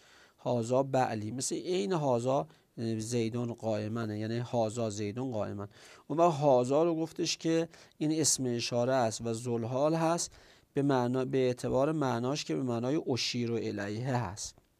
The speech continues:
اونجا یه توضیحاتی ما داده بودیم. اون وقت عاملش رو، وقتی که عامل حال رو داشت می‌آمد می‌گفت،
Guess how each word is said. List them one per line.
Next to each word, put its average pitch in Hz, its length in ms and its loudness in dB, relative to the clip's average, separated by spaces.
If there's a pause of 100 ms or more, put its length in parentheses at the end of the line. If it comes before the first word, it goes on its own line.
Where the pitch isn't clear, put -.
(800)
اونجا 131 280 0
یه 135 80 2
توضیحاتی 117 540 -2
ما 135 120 -2
داده 107 300 -6
بودیم. 101 260 -10 (760)
اون 143 140 0
وقت 160 240 6 (100)
عاملش 143 680 6
رو، 170 420 4 (300)
وقتی 135 260 0
که 147 100 4
عامل 139 440 4
حال 135 300 4
رو 127 160 -2
داشت 127 280 0
می‌آمد 127 380 -2
می‌گفت، 135 680 2